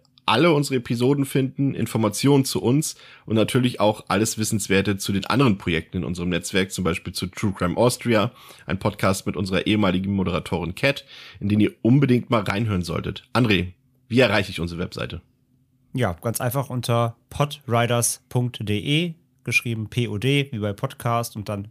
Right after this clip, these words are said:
Speaker 2: Riders, R I D E R S. Äh, findet ihr auch in unseren Shownotes den Link und wie Chris grad sagt, findet ihr eben auch Informationen zu unseren Personen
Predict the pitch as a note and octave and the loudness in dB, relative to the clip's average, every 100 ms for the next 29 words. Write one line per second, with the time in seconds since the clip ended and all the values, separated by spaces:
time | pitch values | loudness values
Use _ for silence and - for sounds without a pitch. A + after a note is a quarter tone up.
0 | - G#2 A#2 A2+ - - - A2 A2+ A2+ | -4 0 0 0 -2 -6 -4 -4 -4 -6
1 | A2 - G2 A2+ A2 A2 G#2+ G#2+ A2+ G2+ | -6 -4 -2 -2 -4 -6 -6 -6 -8 -6
2 | - E3 - - - - - _ - A#2+ | -2 -2 -4 -8 -20 -20 -20 _ -10 -2
3 | C3+ A#2+ A#2 G2+ G#2 G2+ G#2 A2 C#3+ - | 0 0 0 -2 -6 -8 -6 -8 -8 -6
4 | - C3+ C#3+ C3+ A#2+ - A2+ A2+ A2+ B2 | 0 2 2 0 -2 -4 -4 -2 -4 -6
5 | G#2+ A2+ - A2+ - G2+ - G2+ G2+ - | -8 -8 -8 -6 -6 -6 -4 -4 -4 -6
6 | G#2 G#2+ G#2 G#2 D#2+ G2 - G#2+ G#2+ G#2+ | -6 -6 -6 -8 -10 -12 -12 -14 -10 -6
7 | G#2 - G2+ G2+ - G#2 G2 G2+ - F#2 | -4 -4 -4 -6 -8 -10 -10 -10 -6 -4
8 | G2+ G#2 G2+ | 0 0 -2